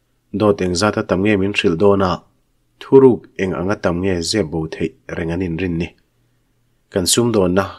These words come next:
ka fanu le ka chung chang nge nge ya pawh ka hriat hauh lo in, an pa fa hian thuruk kan nei tih, ka beng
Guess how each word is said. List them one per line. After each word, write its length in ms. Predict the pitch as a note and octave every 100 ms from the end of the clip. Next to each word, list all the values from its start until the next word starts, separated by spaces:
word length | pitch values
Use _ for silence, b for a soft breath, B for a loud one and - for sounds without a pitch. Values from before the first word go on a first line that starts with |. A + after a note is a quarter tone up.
| _ -
ka 80 | A#2
fanu 260 | - F#2 E2 E2
le 80 | D#2+ -
ka 60 | F2+ -
chung 160 | F2 E2
chang 180 | G2+ G2
nge 120 | E2+ E2+
nge 100 | C3+ A2+
ya 60 | F#2 -
pawh 160 | - -
ka 60 | F#2+
hriat 200 | G2 E2+
hauh 140 | C#3 -
lo 80 | F2+
in, 180 | F#2+ G2 G2 _ _ _ _ _ _ F#2+
an 80 | F2
pa 80 | B2 A2+
fa 80 | A#2 A2
hian 160 | A2 G#2
thuruk 320 | - G#2+ G2+ -
kan 120 | F2 F#2
nei 140 | D#2 -
tih, 160 | - - _ _ _ _ _ _
ka 80 | A2 A2
beng 180 | G2